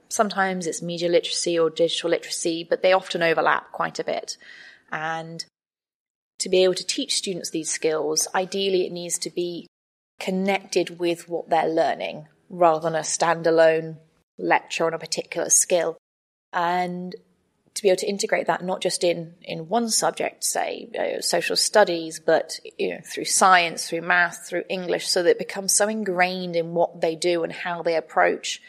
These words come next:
information that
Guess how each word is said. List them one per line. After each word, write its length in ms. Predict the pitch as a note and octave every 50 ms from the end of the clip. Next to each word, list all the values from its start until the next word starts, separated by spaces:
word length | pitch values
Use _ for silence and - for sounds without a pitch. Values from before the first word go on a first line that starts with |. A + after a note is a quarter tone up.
| - - - - _ _ -
information 840 | G3 F3+ E3 - E3+ F3 E3+ F3 F3+ E3+ - - - - - E3 D#3+ _ _ _ _ _ _ _ _ _ _ _ _ _ _ _ -
that 440 | - E3 E3 E3 D#3+ - - -